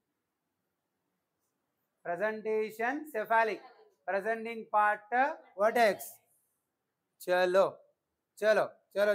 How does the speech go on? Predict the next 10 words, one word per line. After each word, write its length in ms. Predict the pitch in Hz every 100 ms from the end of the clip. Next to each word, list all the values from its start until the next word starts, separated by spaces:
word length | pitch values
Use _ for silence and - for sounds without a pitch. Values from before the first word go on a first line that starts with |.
| 190
చలో, 160 | 202 185
చలో, 180 | 208 185 - _ _ _ _ 170
Next 260 | 190 196
వెళ్ళిపోదాం, 380 | 208 202 220 190 175
next 180 | 175 214
వెళ్ళిపోదాం, 360 | 208 208 202 165 165
చాలు. 260 | 214 190 151 _ _ _ _ _ - - - _ _ _ _ _ _ _ _ _ _ _ _ _ _ _ _ _ _ _ _ _ _ _ _ _ _ -
After 440 | 160 170 - 214 202
the 100 | 214 214
membrane 480 | 185 170 175 175 151